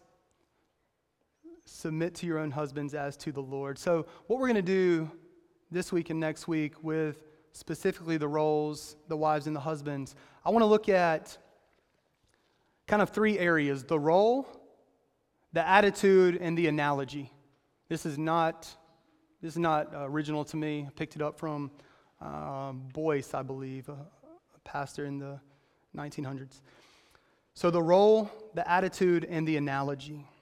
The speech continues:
So the role, the role here is joyful submission. Joyful submission. And you're gonna see quite a few quotes here,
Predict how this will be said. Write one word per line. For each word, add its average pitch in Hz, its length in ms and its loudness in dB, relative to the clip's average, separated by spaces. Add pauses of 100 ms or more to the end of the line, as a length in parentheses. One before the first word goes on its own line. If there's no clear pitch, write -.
(840)
So 180 140 0
the 180 120 4
role, 160 640 6 (240)
the 165 100 0
role 180 400 8
here 147 540 0 (500)
is 170 160 0
joyful 160 480 -2
submission. 139 640 -8 (960)
Joyful 165 640 -2
submission. 135 720 -8 (460)
And 202 80 -2
you're 262 80 2
gonna 302 120 2
see 202 200 -4
quite 180 300 0
a 180 40 0
few 180 200 -8
quotes - 480 -4
here, 208 260 -6